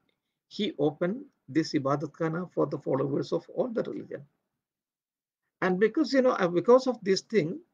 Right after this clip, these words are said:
now he became, I mean, the same kind of argument is being followed by the Christian fathers also. And, uh, as far as the Hindu religions are, on Hinduism, Christian, uh,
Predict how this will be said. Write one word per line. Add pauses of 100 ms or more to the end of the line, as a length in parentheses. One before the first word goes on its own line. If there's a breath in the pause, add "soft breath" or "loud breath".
(760)
now
he
became,
I
mean, (120)
the
same
kind
of
argument
is
being
followed
by
the
Christian
fathers
also. (1800)
And, (240)
uh,
as
far
as
the
Hindu
religions
are,
on
Hinduism,
Christian,
uh,